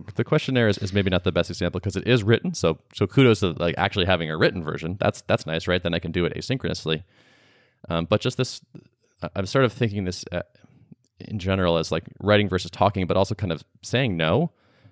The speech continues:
by default. Like, I'm trying to be a little bit more guarded with my time. So it's like, if I can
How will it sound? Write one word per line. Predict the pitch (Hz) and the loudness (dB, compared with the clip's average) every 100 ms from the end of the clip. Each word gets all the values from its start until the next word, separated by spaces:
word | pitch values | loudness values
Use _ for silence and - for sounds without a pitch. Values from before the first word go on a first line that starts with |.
| _ | _
by | 117 | 0
default. | 120 135 117 131 | 2 0 0 0
Like, | 98 | 0
I'm | 95 | 0
trying | - 123 | 2 2
to | |
be | 104 | 4
a | 104 | 4
little | 95 98 | 4 4
bit | 98 | 2
more | 92 92 90 | 2 2 0
guarded | 87 82 85 90 | 2 2 2 0
with | 90 | -2
my | 78 | -6
time. | 76 - 82 107 180 _ _ _ _ _ _ | -8 -4 -2 -2 -6 _ _ _ _ _ _
So | - | -6
it's | 85 87 | -4 -4
like, | 85 | -4
if | 101 | -2
I | |
can | 104 120 101 107 | 0 0 -2 -4